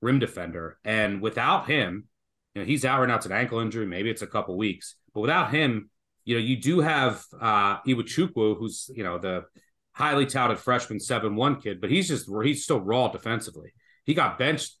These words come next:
you know, against Washington the other night 'cause he just kept missing assignments. You know, and then at power forward, it's like Drew Peterson's more of a stretch four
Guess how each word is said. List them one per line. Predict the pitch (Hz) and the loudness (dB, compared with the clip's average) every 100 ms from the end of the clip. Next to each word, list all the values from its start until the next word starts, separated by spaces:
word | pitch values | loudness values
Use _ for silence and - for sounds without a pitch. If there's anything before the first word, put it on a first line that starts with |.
| _ | _
you | 113 | -2
know, | 113 | 0
against | 101 113 - | 2 -2 -2
Washington | 104 139 143 101 95 | 0 2 0 -6 -8
the | 92 | -8
other | 92 | -4
night | 98 95 | -4 -4
'cause | |
he | 95 | -8
just | 104 - | -10 -6
kept | 107 | -4
missing | 104 117 101 | -2 -4 -4
assignments. | 90 - 147 98 - _ _ - | -6 -2 0 0 -6 _ _ -2
You | |
know, | 143 | 2
and | |
then | 165 | 4
at | 190 - | 2 2
power | 143 107 | 2 4
forward, | 196 135 | 4 4
it's | - | 2
like | 92 | -6
Drew | - 95 | -8 -4
Peterson's | - 151 - 92 82 | 0 0 0 -8 -6
more | 107 | -6
of | 90 | -6
a | |
stretch | - - 107 - | -8 -8 -8 -8
four | 104 95 87 | -6 -6 -6